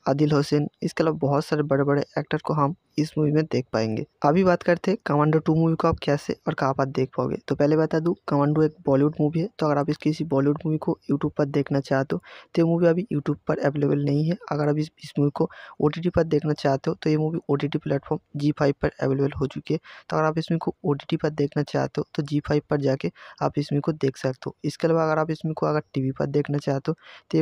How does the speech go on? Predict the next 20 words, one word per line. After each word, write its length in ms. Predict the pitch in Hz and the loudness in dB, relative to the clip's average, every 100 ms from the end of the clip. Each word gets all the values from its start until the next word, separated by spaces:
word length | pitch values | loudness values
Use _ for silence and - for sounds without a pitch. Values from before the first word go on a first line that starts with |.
| 160 | 2
मूवी 180 | 165 | 0
जी 200 | 165 160 | -2 -4
सिनेमा 320 | 147 - 147 147 | -4 0 0 2
पर 180 | - - | -2 -2
अवेलेबल 380 | 131 139 143 147 | -2 0 2 0
है। 20 | 156 | -2
तो 120 | - | -2
अगर 60 | 143 | -2
आप 280 | 143 151 | 0 -2
इस 0 | |
मूवी 200 | 151 151 | -2 -2
को 140 | 156 - - | -2 -6 -10
देखना 460 | - - 143 147 - | -6 -2 0 0 -2
चाहते 220 | 135 139 156 | -2 0 -2
हो, 0 | |
तो 120 | 160 | -2
जी 180 | 147 139 | -2 -4
सिनेमा 260 | 147 139 | -2 -2
पर 140 | 139 143 | 0 -2
जाके 220 | 139 | -2